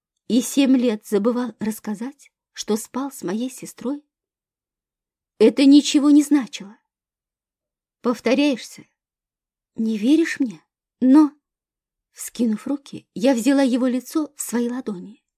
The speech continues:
Легонько сжимая ледяными пальцами его кожу, заставила посмотреть на меня. Приподнялась на кончиках пальцев, чтобы мы были чуть ближе друг к другу. Лучше видели друг друга. Сказала тихо,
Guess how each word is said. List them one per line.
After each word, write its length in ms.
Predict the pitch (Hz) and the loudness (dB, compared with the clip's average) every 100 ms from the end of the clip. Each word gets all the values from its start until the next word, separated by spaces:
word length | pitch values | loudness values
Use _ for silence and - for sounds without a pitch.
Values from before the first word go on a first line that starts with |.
| _ _ _ _ _ _ _ | _ _ _ _ _ _ _
Легонько 640 | 196 247 247 339 381 - 220 | 0 4 4 4 2 -2 -4
сжимая 400 | 214 262 311 285 | 0 0 0 0
ледяными 480 | 240 240 277 294 262 | -2 2 4 2 0
пальцами 540 | - 320 - - 214 | -6 -10 -10 -8 -6
его 240 | 220 226 | -4 -6
кожу, 440 | 226 320 330 - - _ _ _ _ - | -8 -8 -8 -10 -20 _ _ _ _ -10
заставила 580 | 202 254 - 285 262 254 | -4 -4 0 -2 -2 -4
посмотреть 680 | 254 247 247 285 254 - | -6 -6 -6 -6 -8 -8
на 40 | 208 | -6
меня. 340 | 240 240 202 _ _ _ _ _ _ _ _ _ _ _ - | -4 -6 -10 _ _ _ _ _ _ _ _ _ _ _ 0
Приподнялась 680 | 302 311 311 294 320 320 | 4 6 6 6 4 0
на 100 | 254 | -4
кончиках 640 | 262 339 339 - - 220 - | -2 -2 -4 -6 -10 -10 -10
пальцев, 500 | 294 339 - - _ _ _ | -10 -10 -18 -20 _ _ _
чтобы 360 | - 311 247 285 | -2 2 4 6
мы 160 | 294 | 4
были 320 | 220 311 262 | 4 0 0
чуть 220 | 196 262 208 | -6 -6 -2
ближе 360 | 269 269 185 | 0 -2 -4
друг 200 | 185 226 | -8 -8
к 40 | 214 | -8
другу. 400 | 262 - 220 _ _ _ _ _ _ _ | -10 -14 -20 _ _ _ _ _ _ _
Лучше 460 | 285 349 320 - 240 | 6 6 6 0 2
видели 520 | 302 339 214 214 - | 2 0 -4 -8 -8
друг 260 | 185 262 269 | -4 -2 -2
друга. 400 | 285 240 - 226 _ _ _ _ _ _ _ _ - | -4 -8 -10 -20 _ _ _ _ _ _ _ _ -20
Сказала 480 | - 196 214 226 220 | -8 -4 -2 -4 -6
тихо, 480 | - 285 - - | -8 -10 -10 -20